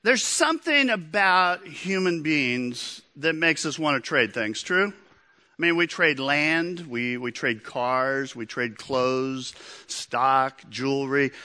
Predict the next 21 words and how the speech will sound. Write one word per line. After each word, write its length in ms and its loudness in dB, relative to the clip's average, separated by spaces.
We 520 0
like 520 0
to 120 -2
trade 600 0
things. 640 0
And 280 2
the 60 -4
fact 320 2
is, 180 2
some 280 2
trades 560 0
are, 420 0
are 140 0
good, 440 0
and 140 -6
some 200 0
trades 680 -2
are 80 -4
not 260 2
so 160 -6
good. 240 -14